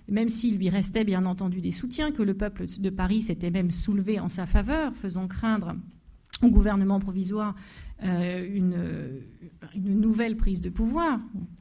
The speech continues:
Euh, le, euh, Napoléon, en réalité, tel que nous le connaissons aujourd'hui, ce n'est pas le Napoléon de dix-huit cent quinze, c'est celui de dix-huit cent vingt et un, peut-être même celui de dix-huit cent quarante,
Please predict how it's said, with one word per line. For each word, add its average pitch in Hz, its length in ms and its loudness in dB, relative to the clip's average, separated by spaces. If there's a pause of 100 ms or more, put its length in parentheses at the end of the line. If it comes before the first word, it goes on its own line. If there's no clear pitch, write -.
(120)
Euh, 190 360 2
le, 233 340 4
euh, 180 440 0 (480)
Napoléon, 247 840 4 (140)
en 220 100 2
réalité, 220 680 -2 (600)
tel 320 200 0
que 302 80 -2
nous 262 160 4
le 247 60 0
connaissons 247 440 2
aujourd'hui, 208 440 0
ce 277 100 -4
n'est 226 160 0
pas 294 140 0
le 254 100 0
Napoléon 220 460 0
de 190 80 -2
dix-huit 226 260 -2
cent 202 200 -4
quinze, 285 300 -4
c'est - 120 -8
celui 226 280 -4
de 208 140 -2
dix-huit 220 260 0
cent 226 180 -2
vingt 220 220 -2
et 214 100 -4
un, 196 80 -4
peut-être 202 380 -8
même 247 240 0
celui 220 260 -6
de 202 100 -4
dix-huit 202 260 -4
cent 214 180 4
quarante, 170 420 -6